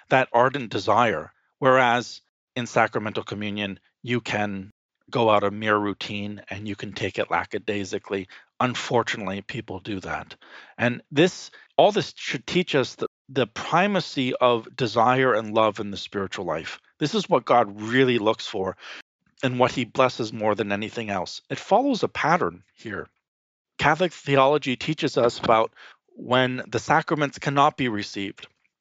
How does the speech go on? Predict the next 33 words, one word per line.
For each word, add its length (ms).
These 280
are 160
the 140
ordinary 520
means 280
of 100
grace, 460
but 340
as 160
Saint 220
Thomas 240
Aquinas 420
says, 160
God 300
is 80
not 260
bound 380
by 100
the 140
sacraments 760
and 140
can 160
give 260
grace 360
outside 500
of 100
it. 220
They 140
are 160
the 120
ordinary 640
principal 560
means, 520